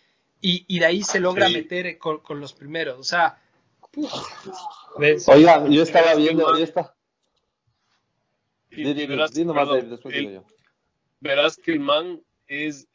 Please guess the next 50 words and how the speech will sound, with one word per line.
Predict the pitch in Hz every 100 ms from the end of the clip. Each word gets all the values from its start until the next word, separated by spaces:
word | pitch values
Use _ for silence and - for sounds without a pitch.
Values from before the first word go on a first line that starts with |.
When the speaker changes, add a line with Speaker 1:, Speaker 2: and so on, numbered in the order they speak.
| _
Speaker 2:
el | 139 127
mejor | 123 117 143 156
largador | 147 127 123 139 135
de |
M | 131 135
X | - 117
dos | 131 139 123
de, | 120 117 113
de, | 120 120 113 113 101
de, | 113 123 117 113
de | 117
la | 117 131
ama, | 147 113
¿no? | 110 117
O | -
sea, | 123
Speaker 1:
Es | 151
Speaker 2:
es | 143
el |
Speaker 1:
verdad. | 143 135
Speaker 2:
que | 127
más | 127 -
hole | 127 127
shots | 120 - 113
tiene. | - 127 113 98 _ -
Speaker 1:
Ajá, | 131 143 151 -
y, | 151
y, |
y | 147 143 151 147
por | 147 143
Speaker 2:
Entonces, | 139
Speaker 1:
largo, | 165 185 117 107
por | - 123
largo. | 123 151 135 113 _ _ _
Speaker 2:
De | 107
largo, | 113 120 143 123 104 _ _
de | -
largo, | 110 123 120 107 101
claro, | 123 120 113
exacto. | - 127 120
Speaker 1:
Ajá. | 131
Speaker 2:
Entonces, | 123 123 131 117 107 104 _ _ _ _ _
el | 117
man | 117 131 147
se | 127
mandó | 117 113
una | 123 120
largada | 113 117 123 131 120 113 _ _ -
de | 131 123 117 _ _ _
textbook | 143 143 - 131